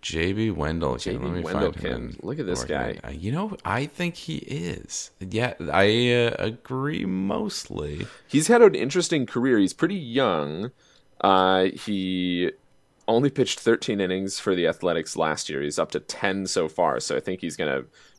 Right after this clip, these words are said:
Speaker 2: drastically out-, <laughs> outstrip his, his forever total. Um, if he stays up, I think he's a legitimate sleeper here.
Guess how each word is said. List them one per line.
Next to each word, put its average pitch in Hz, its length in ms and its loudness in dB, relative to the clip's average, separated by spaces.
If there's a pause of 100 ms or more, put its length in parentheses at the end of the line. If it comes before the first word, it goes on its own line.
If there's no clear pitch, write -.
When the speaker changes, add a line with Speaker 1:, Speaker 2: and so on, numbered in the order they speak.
(140)
Speaker 2:
drastically 87 680 0
out-, 78 280 -6 (280)
<laughs> - 300 -6
outstrip 87 500 -2
his, 65 360 -6 (200)
his 82 160 -8
forever 82 400 0
total. 64 400 -4 (760)
Um, 80 320 0 (100)
if - 140 0
he 175 100 0
stays 131 400 0
up, 143 340 2
I 110 220 4
think 175 220 0
he's 135 180 -2
a 120 60 4
legitimate 95 560 0
sleeper - 340 -4
here. - 260 -10